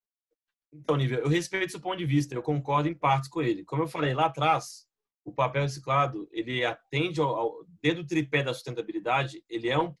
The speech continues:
ele atende o viés ambiental e social, certo? Mas do ponto de vista econômico, o fato do papel reciclado não ser mais barato do que o papel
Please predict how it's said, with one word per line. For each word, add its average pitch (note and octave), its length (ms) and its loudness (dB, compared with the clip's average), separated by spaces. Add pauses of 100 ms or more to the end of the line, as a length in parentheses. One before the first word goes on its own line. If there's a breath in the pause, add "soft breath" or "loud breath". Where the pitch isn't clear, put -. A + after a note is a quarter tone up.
ele B2+ 340 -4
atende D#3+ 340 -2
o D#3+ 60 0
viés C#3 360 0
ambiental D3+ 680 0
e E3 40 -2
social, G#2+ 640 -4 (540)
certo? C#3+ 480 -4 (540)
Mas A#2+ 80 -4
do C3 80 -6
ponto E3 120 0
de D#3 60 0
vista E3 240 2
econômico, E3+ 1080 0 (400)
o - 60 -10
fato E3 240 2
do D#3 40 -10
papel D#3 220 4
reciclado C3+ 460 -2
não E3+ 240 -2
ser D3+ 240 0
mais D3+ 220 2
barato C#3 680 2 (100)
do - 60 -20
que C3 100 -10
o A#2+ 60 -8
papel A#2 480 -2